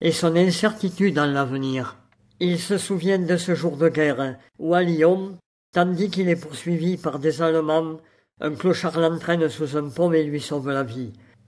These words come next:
Ce clochard philosophe lui dit : « Le fusil,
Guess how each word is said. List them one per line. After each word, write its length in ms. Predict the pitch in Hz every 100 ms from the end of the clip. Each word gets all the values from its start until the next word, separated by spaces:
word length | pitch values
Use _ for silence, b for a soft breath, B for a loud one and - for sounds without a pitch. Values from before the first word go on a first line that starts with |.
| _
Ce 180 | - -
clochard 540 | 202 214 180 - 156 -
philosophe 720 | 196 185 160 147 220 220 190 180 b b 156
lui 260 | 160 160
dit : « 300 | 135 147 135 - _ _ _ -
Le 180 | 196 220
fusil, 640 | 180 170 139 156 147